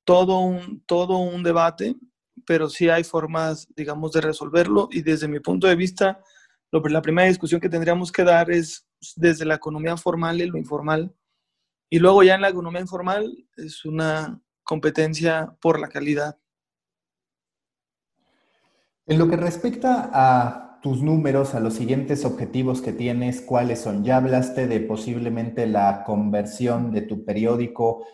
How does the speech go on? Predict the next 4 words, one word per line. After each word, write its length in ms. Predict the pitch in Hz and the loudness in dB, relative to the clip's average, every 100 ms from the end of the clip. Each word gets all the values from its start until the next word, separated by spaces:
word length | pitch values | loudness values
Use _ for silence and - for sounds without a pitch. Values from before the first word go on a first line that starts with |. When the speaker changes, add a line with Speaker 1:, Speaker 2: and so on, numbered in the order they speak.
| _ | _
Speaker 2:
en 180 | 98 110 | -4 -2
un 120 | 120 | -2
ejemplar 720 | 120 104 98 107 110 110 110 - | -4 -4 -4 0 2 2 -2 -10
gratuito. 880 | 113 107 107 139 135 135 131 - - | -4 -2 -2 -2 -4 -2 -4 -4 -8